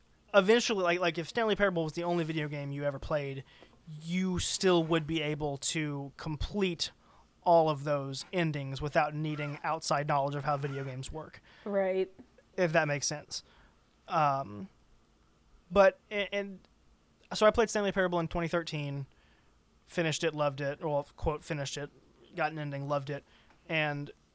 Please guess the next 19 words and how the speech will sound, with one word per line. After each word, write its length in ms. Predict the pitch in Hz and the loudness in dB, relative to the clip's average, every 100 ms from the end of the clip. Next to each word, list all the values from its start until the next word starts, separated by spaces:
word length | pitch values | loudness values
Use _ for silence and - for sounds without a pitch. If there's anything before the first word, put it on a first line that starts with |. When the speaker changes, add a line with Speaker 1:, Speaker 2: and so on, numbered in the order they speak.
| _ | _
Speaker 1:
it, 140 | 196 196 | -6 -2
it 140 | 190 | 0
kinda 180 | 196 196 | 4 6
always 260 | 185 180 165 | 8 8 6
sat 200 | 190 165 | 2 2
in 60 | |
the 80 | 165 | 2
back 220 | 160 156 | 2 2
of 60 | 170 | 2
my 100 | 156 | 0
mind 280 | 151 151 147 | 2 0 -2
as 120 | 143 | -4
this 180 | 147 160 | -6 -4
really 200 | 160 151 | -4 -4
funny 360 | - 160 151 143 | -4 -2 -2 -4
game 400 | 139 135 131 139 | -6 -6 -8 -4
that 140 | 143 | -2
Speaker 2:
Mm-hmm. 100 | 214 | -2
Speaker 1:
was 380 | 214 202 202 | -2 -2 -4